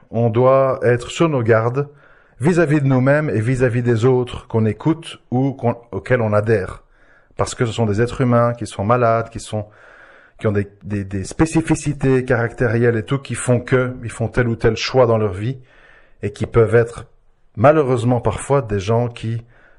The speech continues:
poussent au mal, je suppose souvent pas intentionnellement, sinon c'est grave, mais malgré eux parce que ils voient pas le mal.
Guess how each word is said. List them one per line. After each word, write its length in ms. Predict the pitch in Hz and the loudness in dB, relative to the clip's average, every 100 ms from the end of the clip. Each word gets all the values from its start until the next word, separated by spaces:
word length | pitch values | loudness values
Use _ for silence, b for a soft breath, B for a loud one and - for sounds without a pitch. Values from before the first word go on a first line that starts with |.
| b - | b -2
poussent 300 | 147 - - | -2 -2 0
au 120 | 110 | 2
mal, 440 | 107 110 139 139 - _ _ _ _ - _ - | 2 2 0 -4 -12 _ _ _ _ -20 _ -12
je 100 | 107 | -10
suppose 500 | - 113 - 139 139 | -4 -4 0 0 0
souvent 580 | - 139 120 120 127 113 | -2 -2 2 2 2 -2
pas 300 | - 135 139 | 0 2 2
intentionnellement, 1000 | 117 113 113 110 - 107 98 98 120 156 - | 2 0 -2 -2 -2 -2 -2 0 0 -2 -8
sinon 140 | 98 | -14
c'est 160 | - 101 | -10 -6
grave, 400 | 98 123 139 - b b b b b b | 0 -2 -2 -14 b b b b b b
mais 180 | 104 117 | 0 2
malgré 480 | 113 117 120 117 123 | 4 2 2 2 2
eux 280 | 107 120 233 | 2 2 2
parce 240 | 110 - | -2 -2
que 420 | - 110 104 98 95 | -6 -2 -2 -2 -4
ils 120 | 107 | -2
voient 200 | 101 98 | 0 4
pas 100 | 120 | 4
le 60 | 127 | 4
mal. 380 | 117 107 104 | 0 -2 -4